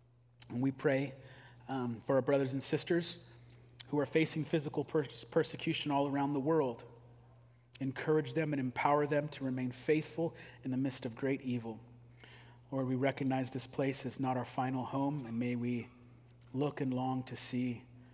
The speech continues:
your Son, Jesus, our true King and our true country.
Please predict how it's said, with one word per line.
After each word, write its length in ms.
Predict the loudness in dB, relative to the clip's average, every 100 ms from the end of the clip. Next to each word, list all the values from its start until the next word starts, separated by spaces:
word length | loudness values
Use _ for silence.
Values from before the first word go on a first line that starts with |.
| -20 -20 -6
your 140 | -2 -2
Son, 300 | 0 -2 -2
Jesus, 480 | -2 -4 -4 -8 -8
our 100 | -8
true 300 | -6 -4 -4
King 440 | -4 -6 -6 -6 -10 -20 -14 -10
and 100 | -6
our 80 | -6
true 260 | -6 -6
country. 520 | -6 -8 -10 -10 -12